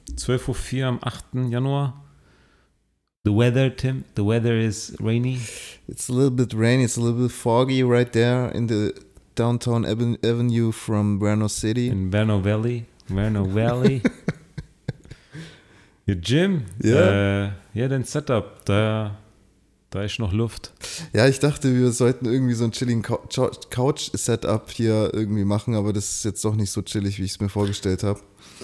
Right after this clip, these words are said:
Speaker 1: Bei Folge drei dachte ich so, ah, diese Idioten, die sich so einen Podcast-Raum bauen und ihr Setup den ganzen Tag stehen lassen. Mittlerweile bin ich eigentlich, wenn ich jedes Mal hier so auf und ab baue,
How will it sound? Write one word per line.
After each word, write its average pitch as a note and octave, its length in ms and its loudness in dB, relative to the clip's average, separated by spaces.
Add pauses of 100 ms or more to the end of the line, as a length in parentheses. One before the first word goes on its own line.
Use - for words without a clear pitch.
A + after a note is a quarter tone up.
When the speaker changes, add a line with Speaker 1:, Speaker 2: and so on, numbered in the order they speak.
(260)
Speaker 1:
Bei G2+ 140 4
Folge B2+ 320 0
drei A2+ 260 0
dachte B2+ 340 -4
ich A2 100 -6
so, G2+ 380 -2 (720)
ah, - 220 -8 (100)
diese E2+ 240 -2
Idioten, F#2+ 520 -2
die F2+ 120 0
sich F2 280 -2
so F#2 120 -2
einen E2+ 120 0
Podcast-Raum F#2 880 -4
bauen G2 260 0
und F2+ 140 -4
ihr F2 80 -2
Setup G#2+ 340 -4
den F2 100 -4
ganzen F#2 300 -4
Tag E2+ 220 -8
stehen A#2 300 -2
lassen. G2 340 -6 (300)
Mittlerweile C3 500 0
bin B2 180 -2
ich - 400 -8 (920)
eigentlich, B2 420 -2
wenn G#2 100 0
ich G2+ 100 -4
jedes A#2+ 260 -4
Mal A2 100 0
hier G#2 140 -2
so F#2+ 140 -4
auf - 220 -4
und G#2+ 120 -4
ab - 180 -8
baue, C3+ 260 -4